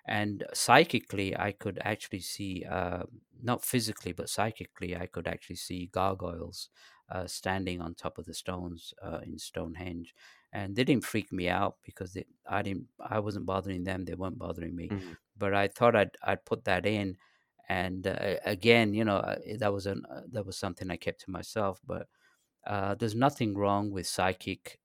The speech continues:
Speaker 1: uh, vision, psychic
Speaker 2: There's
Speaker 1: experiences. And so, w-, you know, what I, what I wanna let the listeners know is that people see ghosts, they see demons, they see gargoyles,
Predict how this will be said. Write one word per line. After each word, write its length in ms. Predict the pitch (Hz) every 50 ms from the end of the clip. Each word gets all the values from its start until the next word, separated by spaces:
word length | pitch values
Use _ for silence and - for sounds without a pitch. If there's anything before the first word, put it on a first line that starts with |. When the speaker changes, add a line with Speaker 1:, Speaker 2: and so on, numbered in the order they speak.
| _ _ -
Speaker 1:
uh, 200 | - 98 90 85
vision, 440 | 82 90 98 95 - - 98 95 90
psychic 320 | - - 90 87 85 - - - - - - - - - - - 87 90 127
Speaker 2:
There's 220 | 156 160 170 156
Speaker 1:
experiences. 160 | 92 90 - - _ - - - _ _ _ -
And 200 | 101 98 92 87
so, 640 | - - 110 98 95 98 98 85 - - - - - - _
w-, 140 | - 147 - _ _ -
you 120 | 143 123 107
know, 240 | 104 104 104 113 - - _ _
what 180 | - 127 131 123
I, 60 | 117
what 240 | - 123 120 123 120
I 60 | 120 113
wanna 280 | 110 117 113 113 107
let 440 | - - - 117 117 - - - -
the 320 | - 104 101 98 95 - - -
listeners 480 | - 117 113 107 - - 107 90 87
know 280 | 95 117 147 147 135 117
is 160 | 104 92 -
that 160 | 113 95 -
people 420 | - 113 110 - - 107 98 98 95
see 380 | - - - 117 113 107 104
ghosts, 540 | 98 - 107 95 98 98 104 - - - -
they 100 | - 90
see 380 | - - - 95 92 95 110 - _ _ _ _ _ _ _ -
demons, 460 | 101 101 98 92 92 92 92 95 -
they 60 | 95
see 240 | 92 - - 98 98
gargoyles, 800 | - - 98 92 92 92 92 95 90 90 92 95 95 95 -